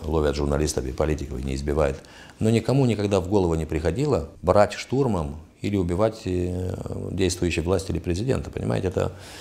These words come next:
существенное различие. У меня нет сомнений, если бы Воронин тогда не вышел бы из, э, своего офиса, что его бы до вечера просто уничтожили физически. А я не хочу, чтобы президента нашей страны, кем бы он ни, он ни был, или любого политика,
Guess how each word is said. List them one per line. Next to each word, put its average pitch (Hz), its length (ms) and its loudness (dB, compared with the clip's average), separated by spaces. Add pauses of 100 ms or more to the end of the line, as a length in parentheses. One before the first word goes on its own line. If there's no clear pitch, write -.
(220)
существенное 104 460 0
различие. 98 320 0
У - 20 0
меня 98 120 0
нет 120 200 0
сомнений, 107 400 2
если 90 220 -2
бы 90 180 0
Воронин 95 360 0
тогда 87 520 0 (640)
не 87 220 0
вышел 98 300 0
бы 78 200 0
из, 76 240 -4
э, 69 220 0
своего 80 340 0
офиса, 76 320 -4
что 82 160 -4
его 85 140 -2
бы 85 100 -2
до 82 80 0
вечера 85 300 -2
просто - 260 -6
уничтожили 87 460 -6
физически. - 560 -10 (460)
А 95 60 2
я 92 80 8
не 95 100 0
хочу, 92 260 -2
чтобы 71 260 -4
президента 73 500 -4
нашей 71 260 -6
страны, 104 280 -4
кем 104 360 0
бы 85 60 4
он 76 140 2
ни, 101 120 -2
он 92 260 -4
ни 95 80 0
был, 95 220 -4 (240)
или 80 120 0
любого 78 340 4
политика, 82 500 -4